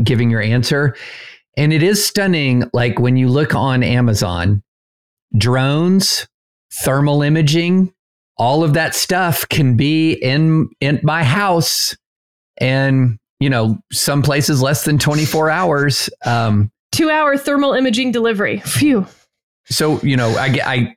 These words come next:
Speaker 1: I don't wanna jump the gun on, on different cases, but I guess that, um, starts, leads to another question. Okay, drones. What is the state of drone law in the Fourth Amendment?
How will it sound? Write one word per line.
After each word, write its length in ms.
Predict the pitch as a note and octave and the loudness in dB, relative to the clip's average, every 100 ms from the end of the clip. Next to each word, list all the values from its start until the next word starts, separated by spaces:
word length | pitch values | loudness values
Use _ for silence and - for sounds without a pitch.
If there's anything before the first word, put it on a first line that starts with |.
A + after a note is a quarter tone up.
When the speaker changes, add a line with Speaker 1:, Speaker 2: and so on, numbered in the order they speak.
| - | -4
Speaker 1:
I 80 | A#2 | -2
don't 140 | C#3+ | 0
wanna 160 | D3 B2+ | 0 0
jump 240 | C3 C3 | 0 0
the 80 | C3+ | 0
gun 340 | A#2+ C3+ D3+ | 0 0 0
on, 300 | D3 A2+ A#2 | 0 0 0
on 180 | - A#2 | 0 0
different 300 | A2+ B2 A2 | 0 0 -2
cases, 380 | C#3 F#3+ F#3+ B2+ | 0 0 0 0
but 100 | B2 | 0
I 80 | C3+ | 0
guess 220 | C3+ G3 | 0 -2
that, 260 | F#3+ B2+ - _ | -2 -4 -8 _
um, 320 | B2 A#2+ A2+ - | -6 -2 -2 -2
starts, 460 | - C3+ C3 - | -2 -2 -2 -2
leads 220 | C3 B2+ - | 0 0 0
to 80 | |
another 240 | C3 B2+ B2+ | 0 0 0
question. 420 | - B2+ - C3 | 0 -2 0 0
Okay, 420 | B2 C#3 B2 B2 - - _ _ - | 0 0 0 -2 -4 -20 _ _ -4
drones. 640 | A2 B2+ G#3+ A#2 G#2+ - - _ _ - - _ _ _ _ _ - - | 0 0 0 0 0 -4 -8 _ _ -20 -20 _ _ _ _ _ -16 -8
What 220 | - B2 D3+ | -2 0 0
is 140 | C3+ | 0
the 80 | D#3 | -2
state 280 | - D#3 D#3+ | -2 0 2
of 120 | C3 | 2
drone 420 | C#3+ C3+ F#3+ G3 | 2 0 2 2
law 440 | C3 G#2+ G2 F#2+ | 2 0 -2 -4
in 180 | - A2 | -2 0
the 80 | G2+ | 0
Fourth 260 | - G2+ G2 | -2 -2 -2
Amendment? 400 | F#2+ F#2 G2+ | -2 -2 -2